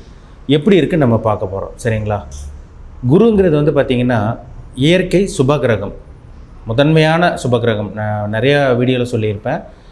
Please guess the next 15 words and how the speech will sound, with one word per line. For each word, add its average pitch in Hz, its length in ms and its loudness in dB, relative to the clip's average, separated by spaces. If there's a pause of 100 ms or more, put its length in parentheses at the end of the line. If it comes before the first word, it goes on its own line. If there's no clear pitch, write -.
(100)
ஏன்னா, 151 240 0
குருங்கிறது 175 480 4
வந்து 160 160 2
பார்த்தீங்கன்னா, 139 500 0 (1000)
ஒம்பது 165 360 4
கிரகங்கள்லேயே 151 640 2 (800)
நம்பர் 147 360 4
ஒன் 156 140 4
சுபகிரகமே 135 680 0
குரு 113 240 2
தான். 110 180 -4 (480)
பூமியை 208 420 4
விட 151 240 4
பெரிய 147 440 2
பிளானட், 117 380 0